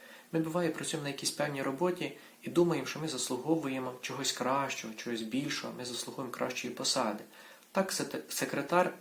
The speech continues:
на звичайній роботі може про себе думати, що він заслуговує бути начальником. Або якась певна людина, яку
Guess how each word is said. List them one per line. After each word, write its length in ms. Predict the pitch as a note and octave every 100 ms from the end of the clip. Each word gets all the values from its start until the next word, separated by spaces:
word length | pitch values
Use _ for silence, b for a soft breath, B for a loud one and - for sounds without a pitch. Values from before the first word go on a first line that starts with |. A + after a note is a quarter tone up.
| -
на 80 | C3
звичайній 420 | B2+ - D3 B2+
роботі 560 | B2 C#3 E3 E3+ C3 B B B -
може 200 | D#3+ C3
про 120 | B2+
себе 260 | - B2
думати, 360 | A#2+ D#3 C3 -
що 160 | - C3+
він 60 |
заслуговує 640 | A#2 G#2+ A2 A2+ D3 G#2+
бути 240 | G#2+ - A2+
начальником. 720 | A2+ A2+ A2+ A2+ A2 G#2+ G2+ - B B B B
Або 480 | - B2 C#3+ E3 C3+ A#2+
якась 300 | A#2+ D3 -
певна 320 | D3+ D3 C#3
людина, 400 | C3+ C3+ E3+ C3
яку 460 | B2 - C#3 B2